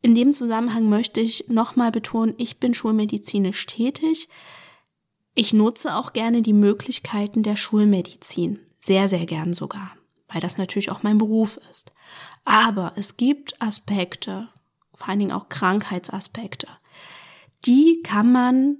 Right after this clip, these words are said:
nicht gut schulmedizinisch behandeln. Und dann ist es eine wunderbare Variante, oder auch wenn Medikamente Nebenwirkungen machen und ähnliches,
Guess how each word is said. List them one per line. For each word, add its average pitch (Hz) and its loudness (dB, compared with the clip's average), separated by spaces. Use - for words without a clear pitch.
nicht 247 0
gut 214 -2
schulmedizinisch 196 -2
behandeln. 180 -8
Und 196 0
dann 269 4
ist - 2
es 208 0
eine 196 -2
wunderbare 208 2
Variante, 196 -2
oder 165 2
auch 170 -4
wenn 180 0
Medikamente 190 0
Nebenwirkungen 220 4
machen 185 -2
und 185 -8
ähnliches, 220 -2